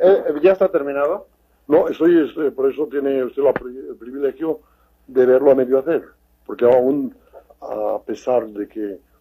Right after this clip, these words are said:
Speaker 2: hay tantas y tantas complicaciones y figuras, aún falta mucho para terminar. Pero es la primera vez que se fotografía y que se ve.
Speaker 1: Yo ve-, yo veo ahí uno como trompa de elefante.
Speaker 2: Pues se equivoca porque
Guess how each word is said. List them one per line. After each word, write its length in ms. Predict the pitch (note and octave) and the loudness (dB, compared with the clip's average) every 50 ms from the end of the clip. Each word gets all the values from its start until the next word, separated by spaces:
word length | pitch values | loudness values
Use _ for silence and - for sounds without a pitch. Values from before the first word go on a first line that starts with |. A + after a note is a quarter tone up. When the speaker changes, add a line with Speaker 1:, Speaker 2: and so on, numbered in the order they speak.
| _ _ _ - | _ _ _ -10
Speaker 2:
hay 140 | - A2 G2+ | -8 -8 -6
tantas 500 | - - A#2+ B2 B2 A#2+ B2 G#2+ F#2+ G2 | -2 0 0 0 0 0 -2 -2 -4 -4
y 60 | F#2+ | -6
tantas 280 | - A2+ A2 A2 G#2 - | -8 -8 -6 -8 -10 -10
complicaciones 760 | - G#2+ - - A2+ - A2 G#2+ - - A#2 A#2 A#2 A2+ G2 | -10 -12 -12 -12 -10 -6 -6 -4 -4 -4 -4 -4 -4 -4 -8
y 80 | G2+ F#2 | -10 -12
figuras, 420 | - G2+ G2+ A2 A2+ C#3 C#3+ C#3 - _ _ _ _ _ _ _ _ - | -12 -10 -6 -2 0 0 0 0 -2 _ _ _ _ _ _ _ _ -6
aún 460 | - B2+ A#2 B2+ C3 C#3+ D3+ - - - | -2 -2 0 2 0 0 0 -4 -8 -6
falta 280 | - A#2+ G#2+ - G#2+ A2 | -2 -2 -2 0 0 -2
mucho 280 | A2+ B2 A2+ - G#2+ - | -2 -4 -6 -6 -6 -6
para 160 | G#2+ G2+ G2+ | -4 -4 -4
terminar. 420 | G2 G2+ - - G2 F#2+ - - - _ _ _ _ _ _ _ _ _ _ _ _ _ _ _ | -6 -10 -12 -14 -16 -16 -16 -18 -20 _ _ _ _ _ _ _ _ _ _ _ _ _ _ _
Pero 180 | - B2 A#2+ A#2+ | 0 2 4 4
es 40 | A2 | 6
la 100 | B2 - | 4 4
primera 220 | A2+ A#2+ A#2 A#2+ C3 | 4 6 6 6 4
vez 60 | C3 | 4
que 100 | - - | 0 -6
se 100 | - A2 | -8 -8
fotografía 560 | G2+ - A2 - G#2 G#2 G2+ F#2 - B2+ C3 B2+ | -6 -6 -4 -2 0 0 0 -2 -2 -4 -4 -4
y 40 | G#2 | -4
que 140 | - G#2+ - | -4 -10 -10
se 140 | - G#2 G#2 | -8 -8 -8
ve. 180 | F2+ F#2+ G#2 - _ _ _ _ _ _ _ _ _ _ - | -8 -10 -12 -14 _ _ _ _ _ _ _ _ _ _ -12
Speaker 1:
Yo 120 | - - | -10 -8
ve-, 260 | - F#3+ - - - - | -8 -8 -8 -10 -10 -4
yo 120 | D3 F3+ G3 | 0 4 6
veo 180 | F#3+ F#3 F3 | 8 8 8
ahí 160 | D#3+ D#3+ E3+ F3+ | 8 8 8 6
uno 300 | F3+ F3+ E3+ D#3+ - - | 4 4 0 -4 -6 -6
como 420 | D3 C3+ C3 C3 C3 B2+ - - _ _ _ _ _ _ _ _ | -8 -8 -6 -4 -4 -4 -6 -10 _ _ _ _ _ _ _ _
trompa 400 | - D#3 E3 E3+ E3 - D#3+ C#3+ | 0 2 2 2 2 2 2 2
de 80 | C#3 C3 | 2 0
elefante. 640 | B2+ B2+ B2 - D3+ D3+ C#3+ C3+ - - A2+ G#2 - _ _ _ _ _ _ _ _ _ _ | -2 -4 -6 -6 -6 -6 -6 -8 -10 -10 -12 -12 -14 _ _ _ _ _ _ _ _ _ _
Speaker 2:
Pues 300 | - C3+ B2+ A2+ - - - | 4 4 4 4 2 -2 -4
se 80 | C3+ | -4
equivoca 480 | C3 - C3 C#3 D3+ E3 E3+ E3+ F3+ D3 C#3 | -4 -4 0 2 4 4 4 4 2 2 2
porque 460 | C3+ B2 A#2 B2+ B2+ B2 A#2 G2+ | 2 -2 0 0 0 0 0 -2